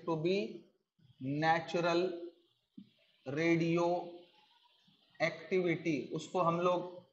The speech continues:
नेचुरल रेडियोएक्टिविटी कहेंगे। अब दूसरा जो प्रकार है, second type is artificial।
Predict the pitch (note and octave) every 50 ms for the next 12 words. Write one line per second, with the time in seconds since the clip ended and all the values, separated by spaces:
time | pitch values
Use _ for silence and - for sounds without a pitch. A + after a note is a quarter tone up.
0 | _ _ _ _ C#3 D3+ E3 E3 E3 - F#3 F3+ F#3+ F#3 F3+ D#3+ E3 D#3+ E3 E3+
1 | E3 E3 - - E3 D#3+ D3+ D3+ - G3+ G#3 G#3 - D#3 C#3 D3+ A#2+ A#2 G#2+ G2+
2 | - - - - - - - - - - - - - - - - _ _ _ _
3 | _ _ _ - A3 C4 B3+ B3+ G#3+ E3 D3 D#3+ G#3 A#3 G#3+ - C#4 C4+ C#4+ D4
4 | B3+ A3 D4 D4 C#4+ - - - A#3 - - B3 A#3+ B3 B3 G#3+ E3+ F3 F3+ F#3
5 | F#3 F3+ E3 D3 - - - F#3 F#3 - A3+ A3+ A3+ G#3+ - G3 F3+ F#3+ G#3+ G3+
6 | - - - G3 G3+ A3 G3 F3 - - - - D#3+ F#3+ G#3 G#3+ A3 - - B3
7 | A#3+ - A3+ A3 G#3+ F3+ - - G3 F3 D#3 B2